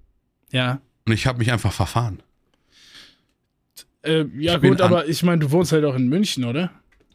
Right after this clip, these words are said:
Speaker 2: Ja, ja, aber ich bin, äh, dadurch, dass, äh, sehr viel Wiesengänger und sowas da waren, wollte ich nicht nochmal durch die Innenstadt durchfahren,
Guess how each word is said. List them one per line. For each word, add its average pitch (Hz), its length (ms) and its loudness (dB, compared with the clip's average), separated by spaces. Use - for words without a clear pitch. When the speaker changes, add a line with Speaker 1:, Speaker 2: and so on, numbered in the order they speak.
Speaker 2:
Ja, 120 80 2
ja, 139 320 0
aber 110 180 2
ich 107 160 -2
bin, 135 240 0
äh, 117 360 -2
dadurch, 120 280 0
dass, 131 280 -2
äh, 123 220 0
sehr 113 240 0
viel 110 280 0
Wiesengänger 113 720 2
und 107 100 2
sowas 107 320 0
da 110 180 0
waren, 113 220 2
wollte 117 200 0
ich 113 80 0
nicht 123 160 2
nochmal 127 340 0
durch 107 140 -2
die 104 140 -4
Innenstadt 107 440 -2
durchfahren, 101 460 -2